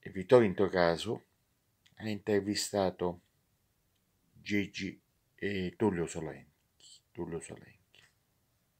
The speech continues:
I funerali non sappiamo quando sono.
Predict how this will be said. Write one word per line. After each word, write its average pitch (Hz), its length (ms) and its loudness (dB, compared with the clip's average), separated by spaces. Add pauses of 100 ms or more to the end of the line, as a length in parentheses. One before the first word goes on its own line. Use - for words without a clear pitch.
(960)
I 87 160 -8
funerali 95 920 0
non 85 760 -10 (360)
sappiamo 87 1040 -6 (120)
quando 80 760 -10 (520)
sono. 98 680 0